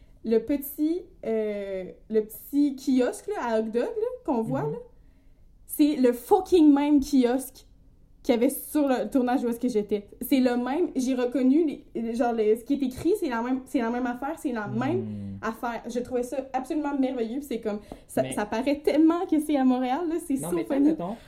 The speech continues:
Speaker 2: quand on a écouté Ma Tante Aline il y a quelques semaines,
Speaker 1: Oui.
Speaker 2: quand ils sont, genre, à Cuba, à la fin, on est comme, « Oh, ils ont-tu filmé à Cuba ? Ils ont filmé à Montréal ? »
Speaker 1: Ouais,
Speaker 2: On
Speaker 1: t'es comme
Speaker 2: questionnait
Speaker 1: des doutes, hein,
Speaker 2: ça.
Speaker 1: tu sais plus.
Speaker 2: Il y avait aucune question.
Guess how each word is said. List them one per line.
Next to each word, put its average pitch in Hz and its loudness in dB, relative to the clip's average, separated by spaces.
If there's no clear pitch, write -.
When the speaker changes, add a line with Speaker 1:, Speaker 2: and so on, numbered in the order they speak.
Speaker 2:
quand 160 -6
on 160 -8
a 147 -6
écouté 185 -8
Ma 143 -8
Tante 131 -14
Aline 127 -8
il 147 -10
y - -10
a 113 -12
quelques 113 -10
semaines, 127 -12
Speaker 1:
Oui. 247 -4
Speaker 2:
quand 147 -6
ils 170 -10
sont, 175 -8
genre, 170 -8
à 117 -8
Cuba, 120 -6
à 143 -8
la 107 -10
fin, 123 -12
on 120 -10
est 120 -10
comme, « 123 -10
Oh, 180 -10
ils 233 -8
ont-tu 208 -14
filmé 403 -8
à 403 -14
Cuba ? 147 -6
Ils 160 -12
ont - -18
filmé 165 -18
à 165 -14
Montréal ? » 131 -6
Speaker 1:
Ouais, 302 0
Speaker 2:
On - -4
Speaker 1:
t'es 330 -4
comme - -2
Speaker 2:
questionnait 302 2
Speaker 1:
des 285 -2
doutes, 311 -2
hein, 220 2
Speaker 2:
ça. 269 -4
Speaker 1:
tu 277 -8
sais 254 -6
plus. 339 2
Speaker 2:
Il 320 -2
y 139 0
avait 156 -2
aucune 180 -2
question. 143 -10